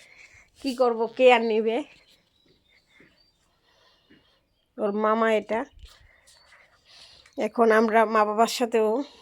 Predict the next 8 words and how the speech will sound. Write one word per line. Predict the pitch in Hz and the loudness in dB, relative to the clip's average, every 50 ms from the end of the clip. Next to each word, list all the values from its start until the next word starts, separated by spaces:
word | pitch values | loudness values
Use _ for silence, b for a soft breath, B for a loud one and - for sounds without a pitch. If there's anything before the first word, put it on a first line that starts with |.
| b b b b b b b b b b b b b b b b _ _ - - - _ _ _ - | b b b b b b b b b b b b b b b b _ _ -20 -20 -20 _ _ _ -8
বলছিলাম, | 220 220 226 226 226 - 254 254 254 247 | -2 0 0 0 0 -2 -2 -2 0 2
"বাবা, | 233 233 233 285 277 | 2 4 6 6 6
এভাবে | 262 247 240 240 240 247 | 6 6 6 4 4 4
বসো", | 240 247 247 247 - 294 294 285 247 214 208 240 | 4 4 2 4 4 4 6 6 6 4 2 0
না, | 226 214 214 208 208 | 0 0 2 2 2
ও | 214 208 220 | 2 0 0
বসবে | 208 214 214 214 208 208 220 220 | 0 0 0 -2 0 0 0 2
না। | 220 226 247 | 2 0 -2